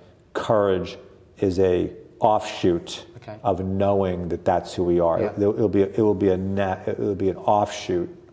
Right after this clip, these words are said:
Speaker 1: of that. So those people tend to act courageously, not stupidly, not
Speaker 2: No, no,
Speaker 1: recklessly,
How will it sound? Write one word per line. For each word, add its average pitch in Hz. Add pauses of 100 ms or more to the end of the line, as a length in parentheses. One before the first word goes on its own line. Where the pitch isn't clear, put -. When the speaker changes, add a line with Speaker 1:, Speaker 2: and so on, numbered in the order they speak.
(240)
Speaker 1:
of 85
that. 87
So 92
those 95
people 95
tend 92
to -
act -
courageously, 87
not 151
stupidly, 101
not 110
Speaker 2:
No, 110
no, 101
Speaker 1:
recklessly, 107